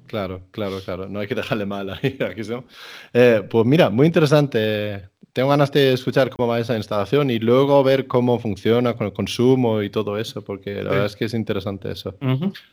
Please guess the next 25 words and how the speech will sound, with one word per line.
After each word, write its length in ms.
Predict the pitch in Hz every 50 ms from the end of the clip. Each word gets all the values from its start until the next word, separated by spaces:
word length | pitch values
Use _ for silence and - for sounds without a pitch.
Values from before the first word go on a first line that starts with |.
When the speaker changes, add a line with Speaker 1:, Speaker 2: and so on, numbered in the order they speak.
| _ _ _ _ _ _ _
Speaker 1:
Eh, 360 | 110 110 110 110 107 107 104 107
pues 180 | - 120 127 135
yo 300 | 165 185 190 196 196 -
no 200 | 151 156 160 156
tengo, 640 | 160 160 156 151 156 151 143 139 135 135 131 127 123
eh, 580 | 120 117 117 117 113 110 107 101 95 92 - _ _ _ _ _ -
eh, 260 | 117 113 104 101 101 98
ni 220 | 104 117 120 123
paneles 400 | 120 120 120 131 139 151 151 147
solares 500 | - 151 139 147 160 165 175 175 170 -
ni 200 | 139 131 127 123
baterías, 560 | 113 123 110 101 - 120 131 143 165 165 143 139
ni 120 | 135 131
tengo 240 | 135 135 143 160 165
pensado 340 | 160 151 139 - 135 127 131
instalarlos 480 | 131 123 123 113 113 117 113 110 104 -
por 140 | - 113
el 60 | 104 101
momento. 280 | 95 92 90 90 92
Quizás 340 | 90 - 107 - 113 107 -
algún 320 | 113 113 107 113 107 104
día 180 | 98 107 104 101
en 100 | 101 101
un 100 | 95 95
futuro. 380 | - 98 87 - 92 82 90